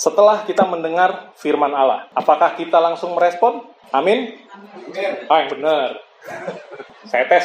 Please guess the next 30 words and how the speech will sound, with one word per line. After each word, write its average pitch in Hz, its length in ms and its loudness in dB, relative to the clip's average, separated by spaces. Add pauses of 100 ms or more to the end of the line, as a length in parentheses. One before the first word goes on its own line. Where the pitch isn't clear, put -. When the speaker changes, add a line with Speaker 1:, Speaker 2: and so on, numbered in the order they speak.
Speaker 1:
ya. 143 240 -2 (480)
Boleh? 147 320 2 (1040)
Misalnya 160 320 2
saya 170 160 2
bilang, 160 320 2
"Oh, 208 80 4
firman 190 320 0
Tuhan 202 240 0
berkata, 202 560 0
kita 185 160 -4
harus 160 400 -2
ramah 151 400 0
satu - 320 -6
dengan 131 320 -4
yang 127 160 -4
lain." 127 320 0 (320)
Ayo 131 160 0
coba 113 560 -6 (160)
respon. 117 480 -6 (320)
Silakan 160 240 -2
ramah 151 400 0
satu 135 240 -8
dengan 131 160 -6
yang 131 160 -2
lain. 135 320 -2 (880)
Gitu 113 240 -6
kan? 139 160 -2 (960)
Oh, 214 80 -4
bisa, 160 400 -2 (160)
hebat. 156 240 -2